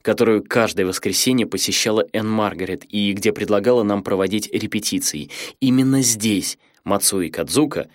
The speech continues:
более прекрасная, чем улыбающаяся Дева Мария, сообщила нам о письме.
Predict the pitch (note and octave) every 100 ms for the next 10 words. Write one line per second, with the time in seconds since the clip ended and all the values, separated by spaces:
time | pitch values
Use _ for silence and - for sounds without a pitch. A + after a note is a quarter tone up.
0 | - _ - F2+ G2 F#2 - F2+ - G2+
1 | F#2+ - E2 - F#2+ F#2+ G2 G#2 G2+ -
2 | F2+ - F#2 G#2 F#2 F#2+ A2+ C#3+ - -
3 | - F#2 F2 - A2+ G#2+ E2 F2 F2 D2
4 | C#2 - D2+ C2+